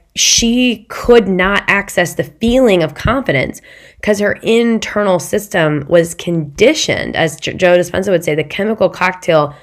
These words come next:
releasing all the time was all based around the feelings and es-, emotions and sensations associated with, "I am dumb." Wow, right? Like, so we had to go in there and heal that shadow,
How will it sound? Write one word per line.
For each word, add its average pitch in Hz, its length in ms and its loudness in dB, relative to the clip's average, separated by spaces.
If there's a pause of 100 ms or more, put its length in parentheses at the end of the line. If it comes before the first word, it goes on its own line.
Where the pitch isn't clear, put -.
(220)
releasing 208 420 0
all 160 80 2
the 147 60 -2
time 135 280 -4
was 151 160 -2 (140)
all 202 240 2
based 175 360 2
around 151 200 -2
the 139 80 -6
feelings 147 640 0
and 156 120 -4
es-, 139 180 -6
emotions 156 680 -2
and 139 140 -4
sensations 143 720 -4
associated 147 800 -2
with, 185 460 4 (500)
"I 151 280 0
am 135 420 -4
dumb." 190 420 -4 (2500)
Wow, 165 640 -2
right? 160 520 -2
Like, 175 320 2 (560)
so - 220 0
we 202 240 2
had 285 160 0
to 240 60 0
go 208 160 2
in 202 180 -2
there 165 200 2
and 160 140 -2
heal 254 460 4
that 220 200 0
shadow, 104 440 -2